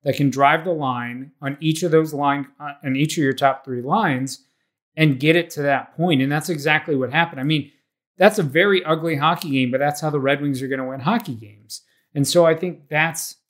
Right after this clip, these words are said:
extremely, you know, important to pay attention to when you're asking yourself, "Why is Blashill doing this?" to a certain extent.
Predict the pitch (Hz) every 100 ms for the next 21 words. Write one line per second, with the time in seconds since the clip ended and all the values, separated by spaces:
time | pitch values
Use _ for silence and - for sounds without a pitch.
0 | _ _ _ _ _ _ - 139 - -
1 | 175 185 185 165 143 120 160 151 139 120
2 | - _ - 139 - 185 170 151 143 -
3 | 151 139 131 139 139 135 143 123 143 151
4 | 131 131 139 - 139 120 - 123 117 -
5 | _ _ - 139 147 120 143 135 - 123
6 | 120 143 143 127 120 - 127 113 135 123
7 | - 156